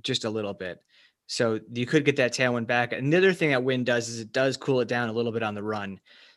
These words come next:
So we didn't have that cooling effect. So it was a little bit hotter and you didn't have that,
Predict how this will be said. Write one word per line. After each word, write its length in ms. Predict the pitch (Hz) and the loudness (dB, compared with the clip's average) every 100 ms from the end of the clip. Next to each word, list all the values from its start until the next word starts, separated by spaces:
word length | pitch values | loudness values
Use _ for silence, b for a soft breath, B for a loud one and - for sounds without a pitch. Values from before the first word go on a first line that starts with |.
| - | -10
So 120 | - | -2
we 80 | 127 | 0
didn't 160 | 139 | 2
have 140 | 135 131 | 0 0
that 160 | 120 | 0
cooling 260 | - 131 123 | 0 -2 0
effect. 320 | 117 117 110 | -2 -4 -4
So 180 | - 120 | -2 -2
it 100 | 113 | -2
was 340 | 147 190 180 | 0 4 4
a 40 | 151 | 4
little 280 | 127 156 170 | 4 4 4
bit 100 | 170 | 0
hotter 460 | 170 165 170 165 B B B - | -2 0 0 -2 B B B -4
and 220 | 127 127 | -2 0
you 60 | 120 | 0
didn't 280 | 139 143 | 0 0
have 340 | 131 139 131 120 | 0 -2 -2 0
that, 260 | 120 113 | -2 -2